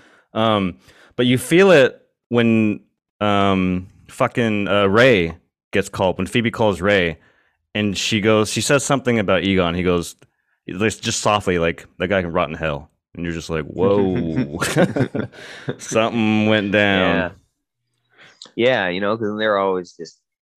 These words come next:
Speaker 2: thick as thieves in the movies.
Speaker 1: Yeah.
Speaker 2: And then, uh, it kinda explains the stuff, and they lost the firehouse and all this stuff. I'm like, "Oh, man."
Speaker 1: Mm-hmm.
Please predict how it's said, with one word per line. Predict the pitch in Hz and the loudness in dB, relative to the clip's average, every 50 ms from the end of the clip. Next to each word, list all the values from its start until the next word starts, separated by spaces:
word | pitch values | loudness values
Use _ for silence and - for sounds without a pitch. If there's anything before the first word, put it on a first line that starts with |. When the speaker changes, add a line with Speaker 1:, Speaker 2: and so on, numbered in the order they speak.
| - | -8
Speaker 2:
thick | - 104 - | -8 -8 -8
as | - 87 - | -10 -18 -12
thieves | - 139 143 143 123 101 85 80 - - - | -8 -6 -4 -2 -2 -2 -4 -6 -10 -14 -14
in | 95 85 | -14 -12
the | 82 80 | -12 -10
movies. | 82 82 82 78 78 78 76 - - - - - | -8 -8 -8 -8 -10 -12 -12 -14 -18 -18 -18 -16
Speaker 1:
Yeah. | - 85 87 87 82 80 80 _ _ _ _ - _ _ _ _ _ _ _ _ _ _ _ _ _ _ _ _ _ _ _ _ _ _ _ _ _ _ _ _ _ - _ _ _ - | -12 -8 -8 -6 -8 -8 -12 _ _ _ _ -20 _ _ _ _ _ _ _ _ _ _ _ _ _ _ _ _ _ _ _ _ _ _ _ _ _ _ _ _ _ -20 _ _ _ -6
Speaker 2:
And | 95 107 | -2 -2
then, | 110 110 110 107 107 107 | 0 0 0 -2 -2 -2
uh, | 104 104 104 104 104 104 101 98 92 - - _ _ _ _ _ _ _ _ _ _ | 0 0 0 0 0 0 0 0 -2 -4 -8 _ _ _ _ _ _ _ _ _ _
it | _ - | _ -8
kinda | - 117 113 | -6 -4 -4
explains | 104 - - - 104 101 104 107 113 110 | -4 -6 -8 -6 -4 -4 -2 -2 -4 -4
the | 110 107 | -6 -8
stuff, | - - - 101 104 107 113 117 - | -8 -2 -2 0 0 0 -2 -2 -4
and | 101 95 95 | -6 -4 -4
they | 90 87 | -2 -2
lost | 90 87 95 107 - - - | -2 0 -2 -2 -4 -6 -14
the | 78 - - | -14 -10 -6
firehouse | 80 82 90 95 101 107 104 101 101 101 101 98 98 101 101 110 - | -4 -4 -2 -2 -4 -4 -6 -6 -6 -6 -6 -6 -6 -8 -10 -10 -10
and | 104 98 | -8 -6
all | 92 98 101 98 | -4 -4 -2 -4
this | 95 95 - | -4 -6 -8
stuff. | - 92 87 92 101 | -8 -6 -6 -6 -6
I'm | 117 | -8
like, | 110 95 101 | -16 -20 -20
"Oh, | 110 107 80 73 - - | -16 -16 -16 -16 -16 -18
man." | 62 82 90 110 131 _ _ _ _ _ _ _ _ - | -18 -18 -18 -20 _ _ _ _ _ _ _ _ _ -14
Speaker 1:
Mm-hmm. | 87 82 80 80 76 73 | -12 -10 -10 -10 -10 -12